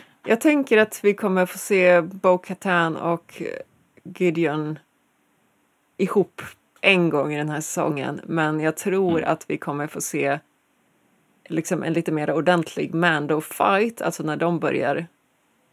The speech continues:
Speaker 1: på riktigt attackera och slå tillbaka. Det tror jag inte blir förrän i nästa säsong.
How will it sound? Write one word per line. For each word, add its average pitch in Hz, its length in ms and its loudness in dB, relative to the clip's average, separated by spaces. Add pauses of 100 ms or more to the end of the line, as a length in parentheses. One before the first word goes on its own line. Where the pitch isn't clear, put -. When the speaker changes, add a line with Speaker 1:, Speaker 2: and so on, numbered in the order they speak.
(140)
Speaker 1:
på 190 120 0
riktigt - 360 -4
attackera 143 540 -2
och 165 60 -6
slå 156 160 -4
tillbaka. 170 460 -2
Det 175 100 -2
tror 160 200 -4
jag 143 80 -4
inte 156 160 -8
blir - 180 -4
förrän - 200 -8 (120)
i - 20 -8
nästa 175 340 -8
säsong. 170 420 -12